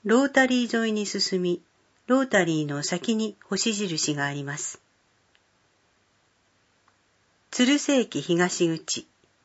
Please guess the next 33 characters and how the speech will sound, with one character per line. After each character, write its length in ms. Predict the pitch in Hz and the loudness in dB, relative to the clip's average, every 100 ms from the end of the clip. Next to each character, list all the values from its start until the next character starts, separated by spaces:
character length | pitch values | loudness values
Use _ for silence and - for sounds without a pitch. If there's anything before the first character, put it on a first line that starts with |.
| _ _ _ _ _ _ - | _ _ _ _ _ _ 2
駅 360 | 262 269 247 | 2 4 4
を 80 | 196 | 4
背 240 | 190 190 175 | 4 4 4
に 200 | 156 - _ - - _ _ | 2 -4 _ -20 -20 _ _
駅 280 | 202 196 285 | -6 2 6
前 260 | 285 277 269 | 8 8 6
の 160 | 262 | 4
道 200 | 254 254 | 4 4
路 200 | 208 165 | 4 2
を 100 | 143 | -2
渡 320 | 135 - 165 | -6 -4 -4
り、 220 | 151 156 - _ _ _ - | -2 -4 -8 _ _ _ 2
ロ 200 | 269 277 | 4 4
ー 40 | |
タ 220 | 277 202 | 4 2
リ 220 | 170 151 | 2 -2
ー 120 | 147 139 | -4 -6
を 60 | |
左 420 | 143 180 220 240 | -2 4 6 6
側 240 | 226 214 196 | 2 2 2
に 140 | 190 | 0
進 340 | - 170 - 160 | -2 -4 -2 0
み 140 | 156 | 0
ま 100 | 147 | -4
す。 240 | - - - _ _ _ _ _ _ _ _ _ _ _ _ _ _ | -6 -12 -16 _ _ _ _ _ _ _ _ _ _ _ _ _ _
ロ 160 | 262 285 | 2 4
ー 40 | |
タ 160 | 226 190 | 4 4
リ 180 | 156 | 2
ー 40 | 143 | 0
の 100 | 135 | -2
先 340 | 156 156 185 | -4 -2 -2
に 240 | 170 170 | 0 -2